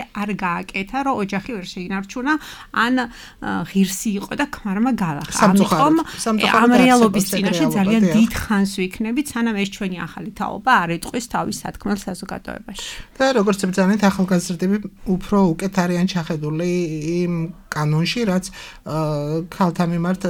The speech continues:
Speaker 2: ძალადობას ითვალისწინებს და ქალთა უფლებების დაცვას ითვალისწინებს. აქედან გამომდინარე, ა,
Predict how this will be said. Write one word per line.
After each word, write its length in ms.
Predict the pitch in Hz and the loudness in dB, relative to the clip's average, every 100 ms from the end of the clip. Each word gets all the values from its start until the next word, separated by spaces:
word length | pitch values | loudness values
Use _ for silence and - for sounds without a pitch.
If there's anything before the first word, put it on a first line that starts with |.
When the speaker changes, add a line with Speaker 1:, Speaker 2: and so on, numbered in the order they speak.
| 170 | -2
Speaker 2:
ძალადობას 760 | 165 160 160 160 165 165 175 185 | 2 2 2 0 -2 0 -2 0
ითვალისწინებს 760 | 170 - 180 170 - 180 175 - | -2 -2 -2 -2 -2 -2 -2 -4
და 100 | 254 | -2
ქალთა 280 | 196 185 196 | 0 2 0
უფლებების 560 | 156 170 156 151 160 160 | 0 -2 0 0 -2 -2
დაცვას 460 | 151 151 165 160 | -4 -4 -4 -4
ითვალისწინებს. 640 | 160 190 180 202 - 156 151 | -4 -2 0 -2 -2 -4 -2
აქედან 300 | 151 180 180 | -2 0 0
გამომდინარე, 640 | 180 165 165 170 175 185 226 | 0 -2 -2 -2 0 0 -2
ა, 580 | 233 - - - - | -6 -14 -18 -14 -4